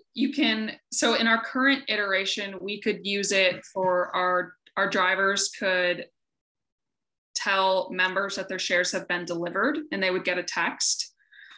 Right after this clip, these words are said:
Or you can, if you're doing home delivery, it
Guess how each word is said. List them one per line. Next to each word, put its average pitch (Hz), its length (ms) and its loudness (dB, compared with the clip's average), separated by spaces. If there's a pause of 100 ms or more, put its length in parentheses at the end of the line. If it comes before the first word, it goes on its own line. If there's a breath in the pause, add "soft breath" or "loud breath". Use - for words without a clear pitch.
(720 loud breath)
Or 196 640 6
you 196 160 -6
can, 180 580 -2 (240)
if 208 160 0
you're 202 120 2
doing 185 220 2
home 196 260 -2
delivery, 175 880 0 (220)
it 185 320 -2